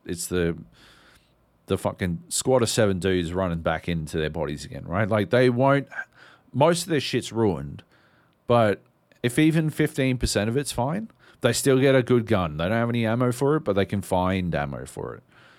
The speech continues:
They can get a weapon cleaning kit to repair other weapons that are ruined, or sewing kits to, to maybe repair some clothes that are, are damaged but not ruined. Stuff like that, you know, like, they,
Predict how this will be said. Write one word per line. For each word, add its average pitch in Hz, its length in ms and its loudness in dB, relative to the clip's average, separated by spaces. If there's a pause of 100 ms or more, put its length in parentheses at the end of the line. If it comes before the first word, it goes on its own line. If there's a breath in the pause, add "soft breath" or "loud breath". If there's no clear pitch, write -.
(260 soft breath)
They 92 120 0
can 95 180 -6
get 104 140 0
a 104 60 2
weapon 95 520 -4
cleaning 80 640 -6
kit - 240 -6
to 90 140 -6
repair 82 760 -2 (520)
other 95 220 0
weapons 87 380 -2
that 82 120 -4
are 82 60 -4
ruined, 78 460 -4
or 78 60 -4
sewing 95 420 -2
kits 85 300 -8
to, 80 220 -4 (680 loud breath)
to 80 440 0
maybe 92 360 -2
repair 87 360 0
some 85 240 -4
clothes 85 520 0
that 78 100 -6 (380)
are, 82 60 -2
are 80 80 -6 (600)
damaged 120 500 0
but 101 120 -2
not 98 300 0
ruined. 76 500 -6
Stuff - 400 -2
like 139 160 2
that, 82 180 0
you 90 80 -6
know, 135 140 -2
like, 117 240 -2
they, 123 380 2